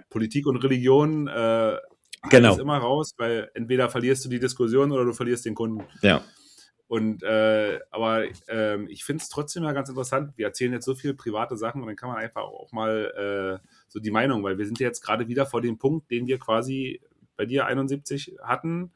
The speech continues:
Speaker 2: Ach so,
Speaker 1: Mit der
Speaker 2: ja.
Speaker 1: Wiedereinführung der, der Wehrpflicht.
Speaker 2: Ja, du hast recht,
Speaker 1: Und,
Speaker 2: natürlich.
Speaker 1: äh,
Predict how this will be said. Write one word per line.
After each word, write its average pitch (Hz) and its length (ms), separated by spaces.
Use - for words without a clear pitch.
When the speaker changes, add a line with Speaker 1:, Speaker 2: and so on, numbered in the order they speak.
Speaker 2:
Ach 131 100
so, 175 220
Speaker 1:
Mit 104 80
der 131 80
Speaker 2:
ja. - 60
Speaker 1:
Wiedereinführung 139 880
der, 127 380
der 120 160
Wehrpflicht. 131 340
Speaker 2:
Ja, 170 140
du 135 120
hast - 160
recht, 135 160
Speaker 1:
Und, 107 80
Speaker 2:
natürlich. 113 360
Speaker 1:
äh, 104 240